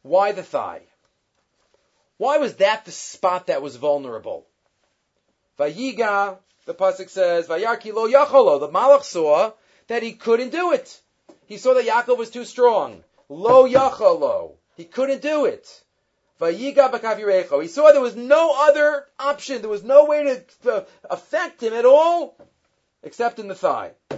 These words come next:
Kaf yirecho, vatecha kaf yar Yaakov, and he dislocated it, beheyav koimo, as he,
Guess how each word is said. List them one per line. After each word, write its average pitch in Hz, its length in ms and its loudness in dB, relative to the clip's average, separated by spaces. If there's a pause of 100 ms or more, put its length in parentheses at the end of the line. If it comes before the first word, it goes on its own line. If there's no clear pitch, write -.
(200)
Kaf 254 240 -6
yirecho, 220 440 -6
vatecha 185 440 -6
kaf 147 160 -8
yar 143 160 -4
Yaakov, 208 500 -2
and 151 80 -12
he 139 60 -14
dislocated 170 600 -8
it, 147 240 -6 (340)
beheyav 170 400 -2
koimo, 180 680 0 (260)
as 165 300 -10
he, 143 400 -12